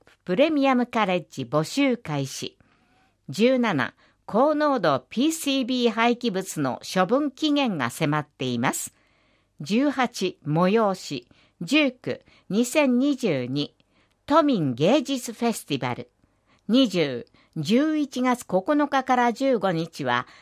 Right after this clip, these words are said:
秋の火災予防運動、住宅火災に気をつけましょう。二十一、東京日和。二十二、都民の声ご案内。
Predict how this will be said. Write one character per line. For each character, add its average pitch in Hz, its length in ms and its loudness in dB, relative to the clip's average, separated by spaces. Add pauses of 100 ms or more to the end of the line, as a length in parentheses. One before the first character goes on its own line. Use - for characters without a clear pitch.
(120)
秋 285 340 2
の 135 320 0
火 170 160 -4
災 294 340 0
予 254 160 2
防 214 320 2
運 185 280 -2
動、 127 400 -2 (260)
住 233 340 0
宅 - 300 -4
火 254 160 2
災 196 300 0
に 131 160 -2
気 165 200 -2
を 254 100 2
つ - 120 -12
け 214 160 0
ま 180 120 -2
し - 160 -6
ょ 139 300 -2 (480)
う。 208 40 -4
二 277 180 2
十 156 320 -2
一、 139 420 -8 (160)
東 269 260 2
京 240 300 2
日 165 220 -2
和。 135 100 -4 (640)
二 269 200 2
十 175 260 -2
二、 135 300 -6 (120)
都 294 180 0
民 277 240 0
の 175 160 0
声 151 300 -2
ご 131 220 -4
案 151 260 -2
内。 123 280 -6